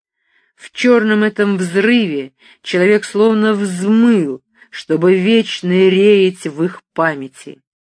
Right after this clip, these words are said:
В какие бы мирные долины ни привела их жизнь, каким бы тихим берегам ни прибила старость, какие бы прошлые беды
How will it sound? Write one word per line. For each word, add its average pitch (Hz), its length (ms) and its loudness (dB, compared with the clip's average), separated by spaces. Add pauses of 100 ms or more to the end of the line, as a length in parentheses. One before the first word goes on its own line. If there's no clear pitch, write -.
(400)
В - 80 -20
какие 208 380 -4
бы 190 180 0
мирные 185 480 -2
долины 165 460 -2
ни 151 140 -10
привела 147 440 -8
их 143 200 -6
жизнь, 151 420 -10 (600)
каким 202 380 -4
бы 202 120 2
тихим 196 440 -6
берегам 170 640 -4 (140)
ни 147 180 -14
прибила 139 460 -10
старость, - 840 -8 (440)
какие 190 360 -2
бы 185 120 2
прошлые 190 600 -2
беды 156 640 -2